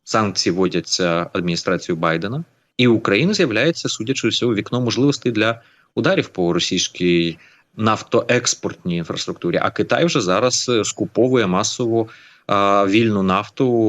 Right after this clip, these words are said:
в Перській затоці і в інших регіонах, розуміючи, що вони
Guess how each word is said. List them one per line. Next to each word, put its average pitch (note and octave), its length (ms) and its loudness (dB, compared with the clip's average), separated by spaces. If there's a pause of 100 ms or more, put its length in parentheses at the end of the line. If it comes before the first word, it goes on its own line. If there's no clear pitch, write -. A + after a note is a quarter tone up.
(200)
в F2+ 300 0
Перській G2 400 0
затоці G2 560 -2
і G2+ 420 0
в G2 120 2
інших - 280 -2
регіонах, F2 680 0 (420)
розуміючи, G2+ 600 4
що F#2 160 0
вони F2 300 2